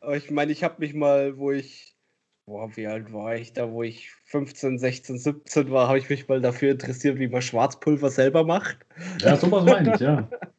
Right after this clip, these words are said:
Speaker 1: <laughs> Und, also es, es stand nie die Polizei vor meiner Haustür oder so.
Speaker 2: Ja.
Speaker 1: <laughs>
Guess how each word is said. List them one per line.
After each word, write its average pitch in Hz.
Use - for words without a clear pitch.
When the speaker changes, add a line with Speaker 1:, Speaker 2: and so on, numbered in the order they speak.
Speaker 1:
<laughs> -
Und, 135
also 147
es, 131
es 160
stand 139
nie 143
die 135
Polizei 135
vor 147
meiner 135
Haustür 151
oder 131
so. 139
Speaker 2:
Ja. 120
Speaker 1:
<laughs> 131